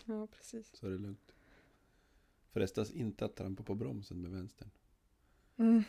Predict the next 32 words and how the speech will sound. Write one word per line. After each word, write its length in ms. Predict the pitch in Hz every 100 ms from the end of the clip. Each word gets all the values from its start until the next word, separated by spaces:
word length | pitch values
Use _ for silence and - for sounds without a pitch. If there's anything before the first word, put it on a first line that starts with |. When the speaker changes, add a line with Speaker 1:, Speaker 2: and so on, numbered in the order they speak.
| -
Speaker 2:
Bromsen 460 | 113 117 101 101 107
kan 100 | 95
man 80 | 92
trampa 320 | 95 95 -
på 80 | 104
med 140 | 98
lite 180 | 120 -
känsla. 480 | - 101 95 120 110 _ -
Det 100 | 220
har 120 | 226
Speaker 1:
Mhm. 100 | 233
Speaker 2:
du 60 | 98
ju, 160 | 98 -
det 120 | 107
har 160 | 101 104
man 180 | 98
i 40 | 101
högern, 360 | 104 101 95 98 -
inte 300 | - 107 90
i 40 |
vänstern. 400 | 92 87 - - _ _ _ _ _ _ _ _ _ _ - - _ _ -
Det 100 | 101
är 40 |
mitt 120 | 95 -
Speaker 1:
Okej. 240 | 233 233
Speaker 2:
tips. 140 | 214 - _ _ _ -
Sitt 320 | 120 117 -
på 80 | 110
vänsterfoten, 540 | 92 - 117 - - _ 127
brukar 240 | 104 98
jag 80 |
göra. 100 | 95